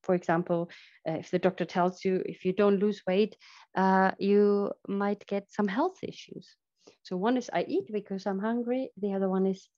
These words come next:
"Oh, I don't want to get health issues and want to lose weight." Um, so that m-, might be the external motivation. So,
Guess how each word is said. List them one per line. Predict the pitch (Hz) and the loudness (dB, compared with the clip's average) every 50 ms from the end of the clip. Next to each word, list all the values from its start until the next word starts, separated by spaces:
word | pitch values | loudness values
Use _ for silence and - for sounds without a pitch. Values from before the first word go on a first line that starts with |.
| _ _ _ _ - | _ _ _ _ -4
"Oh, | 185 180 - - | -2 -2 0 0
I | - 185 | 0 0
don't | 185 190 185 190 | 0 0 0 0
want | 185 185 180 | -2 -2 -4
to | - - - 175 | -6 -8 -8 -10
get | 175 - _ - | -10 -10 _ -20
health | - - 208 214 214 - | -4 0 0 0 0 -2
issues | - 202 185 - - 180 175 170 175 - - - | -6 -10 -10 -8 -6 -4 -4 -4 -6 -8 -10 -8
and | 170 170 170 165 170 175 214 - | -6 -4 -4 -4 -6 -6 -6 -4
want | 180 180 170 - | -4 -4 -4 -6
to | - 175 | -6 -4
lose | 170 170 170 170 - - | -4 -2 -2 -4 -2 2
weight." | 190 180 151 139 - 190 - _ _ _ _ _ _ _ _ _ - | 2 2 2 2 -2 -6 -8 _ _ _ _ _ _ _ _ _ -4
Um, | 170 165 165 170 170 170 170 170 165 - _ _ _ _ _ _ _ _ _ _ _ _ _ _ _ | -2 0 0 0 0 0 0 -2 -4 -8 _ _ _ _ _ _ _ _ _ _ _ _ _ _ _
so | - - 170 160 156 165 165 160 | -10 -4 -2 -2 0 0 -2 -2
that | 165 160 156 - - | -2 -2 -4 -4 -6
m-, | 170 165 _ - | -10 -10 _ -8
might | 170 156 151 156 - | -6 -6 -6 -6 -4
be | 180 160 | -4 -4
the | 165 - 165 | -2 -2 -4
external | 175 - - - - 160 151 143 - | -4 -6 -10 -10 -6 -6 -4 -4 -6
motivation. | - - - - - - - - - 156 156 - - - - - - | -8 -10 -12 -12 -12 -12 -12 -12 -10 -10 -10 -10 -12 -16 -20 -20 -10
So, | - - 190 190 | -4 0 0 0